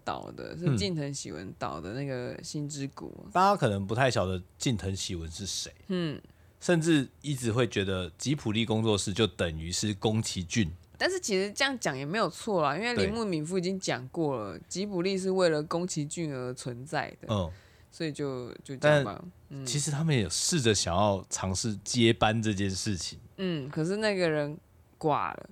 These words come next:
Speaker 2: 哎，是不是好的动画导演都会英年早逝呢？<laughs>
Speaker 1: 他好像蛮多都是生病先走的。
Speaker 2: 嗯。
Speaker 1: 嗯，然后就很可惜，对啊。
Speaker 2: 想想今敏也是，哈，
Speaker 1: 对。
Speaker 2: 最近才是他的好像十几年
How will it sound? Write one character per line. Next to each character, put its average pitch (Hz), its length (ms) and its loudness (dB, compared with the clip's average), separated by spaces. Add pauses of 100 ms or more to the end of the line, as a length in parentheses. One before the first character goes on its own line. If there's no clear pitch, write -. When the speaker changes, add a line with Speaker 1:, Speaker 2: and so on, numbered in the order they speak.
(160)
Speaker 2:
哎， 190 520 2 (280)
是 - 160 2
不 131 100 2
是 135 100 4
好 95 340 4
的 98 100 4
动 120 180 2
画 117 180 6
导 95 200 4
演 92 120 4
都 98 120 0
会 107 180 2
英 123 200 0
年 98 220 4
早 80 260 2
逝 - 320 -2
呢？ 85 100 -2 (400)
<laughs> - 380 0
Speaker 1:
他 294 100 -4
好 226 180 2
像 247 140 0
蛮 190 180 4
多 202 140 0
都 202 160 0
是 208 60 0
生 185 280 -2
病 180 220 -2
先 160 280 -4
走 - 380 -12
的。 - 100 -12 (340)
Speaker 2:
嗯。 85 180 0
Speaker 1:
嗯， 69 260 -8 (720)
然 135 140 -10
后 147 140 -4
就 151 460 -2
很 139 180 -4
可 139 260 -4
惜， - 280 -8 (500)
对 - 80 -14
啊。 - 220 -16 (260)
Speaker 2:
想 98 180 0
想 92 280 2
今 - 180 2
敏 104 260 4
也 87 120 0
是， 98 360 0 (160)
哈， 127 340 0 (480)
Speaker 1:
对。 131 240 -8
Speaker 2:
最 120 160 4
近 117 160 0
才 98 160 0
是 101 120 -2
他 104 160 2
的 92 300 -2
好 82 140 -10
像 101 140 -8
十 95 300 -10
几 82 200 -10
年 78 260 -10